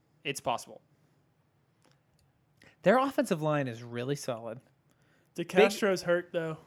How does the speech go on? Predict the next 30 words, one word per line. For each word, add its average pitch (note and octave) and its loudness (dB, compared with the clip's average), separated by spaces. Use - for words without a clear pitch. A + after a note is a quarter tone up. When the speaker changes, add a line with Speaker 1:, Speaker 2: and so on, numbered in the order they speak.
Speaker 2:
Big G3 6
Speaker 3:
He G#3 4
didn't F3 10
Speaker 2:
Ben. F3 6
Speaker 3:
play. E3+ 0
Speaker 1:
I E3+ 0
mean, F#3+ 4
Jesse G3+ 0
James F3 2
had - -4
their C#3 -4
most C#3 -8
receiving C3 -4
yards. G#2+ -12
Speaker 2:
Big F3 8
Speaker 3:
Yeah, F#3 0
he F#3 4
Speaker 2:
Ben G3 10
Speaker 3:
had G#3+ 8
Speaker 2:
is G3+ 6
Speaker 3:
over E3 4
Speaker 2:
Big E3+ 6
Speaker 3:
hundred. D#3 4
Speaker 1:
Just D3 6
Speaker 2:
Ben. D3+ 2
He F3+ 4
Speaker 1:
forgotten. D#3 6
Speaker 2:
always F3 6
starts D3 2
slow. B2+ -8